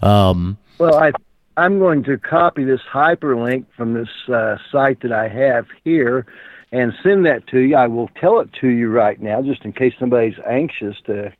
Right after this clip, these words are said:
Speaker 2: see it, and that comes from W W W dot state dot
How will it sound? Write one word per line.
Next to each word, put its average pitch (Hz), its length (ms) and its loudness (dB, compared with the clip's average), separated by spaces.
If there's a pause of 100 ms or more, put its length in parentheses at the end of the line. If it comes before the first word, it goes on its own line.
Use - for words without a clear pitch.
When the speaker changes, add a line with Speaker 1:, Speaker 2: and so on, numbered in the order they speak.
(400)
Speaker 2:
see 123 140 2
it, 135 140 4
and 123 80 -2
that 131 180 0
comes 135 240 -2
from 113 280 -6
W 143 280 0
W 143 320 0
W 131 400 0
dot 110 320 0 (260)
state 147 460 0 (680)
dot 113 320 0